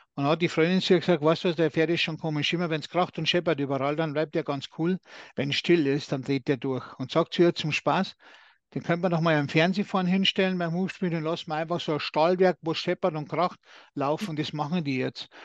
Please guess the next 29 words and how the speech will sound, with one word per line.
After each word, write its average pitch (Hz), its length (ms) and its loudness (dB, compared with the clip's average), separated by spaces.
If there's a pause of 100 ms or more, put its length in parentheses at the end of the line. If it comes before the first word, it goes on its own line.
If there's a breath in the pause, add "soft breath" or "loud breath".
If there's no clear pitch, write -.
(100)
Und 143 100 0
dann 156 80 4
schaut 170 280 8
der 170 120 6
eineinhalb 175 400 4
Stunden 190 380 2
in 165 120 0
den 156 100 -2
Fernseher 175 460 0
rein 180 200 4
und 165 80 0
macht 160 200 -2
keine 160 260 0
Mucke. 135 420 -2 (1000 loud breath)
Das 113 140 -2
ist 185 120 8
erstmal 185 360 6
lustig, 202 360 2
aber 180 200 8
zweitens 190 360 2
mal, 190 200 2
was 175 160 -2
noch 180 160 -4
besser 180 400 0
ist, 180 160 2
ist 175 160 -4
ja 180 120 0
ganz 214 500 -4
normal. 202 420 0